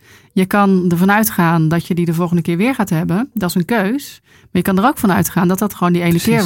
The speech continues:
Speaker 1: was en dat er weer een nieuw, een heel nieuwe situatie ontstaat.
Speaker 2: Ja, want anders krijg je dus dikke self-fulfilling prophecy,
Speaker 1: Ja.
Speaker 2: wat hij aan het doen was.
Speaker 1: Ja.
Speaker 2: En door hem eruit te halen en uit te nodigen om, eh, openheid te geven en het hele team erbij te betrekken.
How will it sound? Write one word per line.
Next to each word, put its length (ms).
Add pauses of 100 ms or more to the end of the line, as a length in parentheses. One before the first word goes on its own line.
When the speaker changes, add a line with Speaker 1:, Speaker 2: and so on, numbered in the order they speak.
Speaker 1:
was 160
en 100
dat 140
er 80
weer 200
een 120
nieuw, 360
een 100
heel 260
nieuwe 180
situatie 560
ontstaat. 520
Speaker 2:
Ja, 200
want 140
anders 180
krijg 220
je 60
dus 160
dikke 240
self-fulfilling 640
prophecy, 600
Speaker 1:
Ja. 280
Speaker 2:
wat 200
hij 200
aan 60
het 100
doen 200
was. 380 (160)
Speaker 1:
Ja. 260 (220)
Speaker 2:
En 100
door 140
hem 120
eruit 320
te 80
halen 360
en 80
uit 220
te 60
nodigen 440
om, 300
eh, 300
openheid 360
te 80
geven 540
en 120
het 120
hele 220
team 240
erbij 280
te 100
betrekken. 580